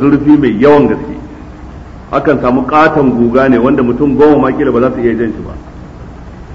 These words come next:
Sai a zura shi, idan ya cika da ruwa ɗin, igiyar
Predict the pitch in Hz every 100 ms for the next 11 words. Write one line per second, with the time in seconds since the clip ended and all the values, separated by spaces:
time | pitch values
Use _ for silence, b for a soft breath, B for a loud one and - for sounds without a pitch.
0 | - 117 143 131 127 147 127 - - -
1 | 101 127 143 143 147 143 139 127 139 143
2 | 156 131 - - - - - 127 147 151
3 | 151